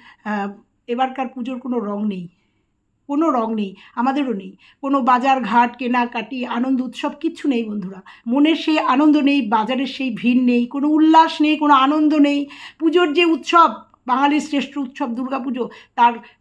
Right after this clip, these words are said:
তার সেটা মলি-, মলিন হয়ে গেছে, মলিন হয়ে গেছে।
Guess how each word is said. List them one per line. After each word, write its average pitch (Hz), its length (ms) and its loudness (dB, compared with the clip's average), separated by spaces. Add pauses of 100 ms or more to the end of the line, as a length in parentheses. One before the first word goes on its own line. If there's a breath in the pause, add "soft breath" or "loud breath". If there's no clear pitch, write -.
তার 233 120 -8
সেটা 247 220 -6
মলি-, 233 380 0
মলিন 254 380 2
হয়ে 190 180 -4
গেছে, 196 320 -18 (400)
মলিন 311 380 2
হয়ে 262 220 2
গেছে। 226 340 -8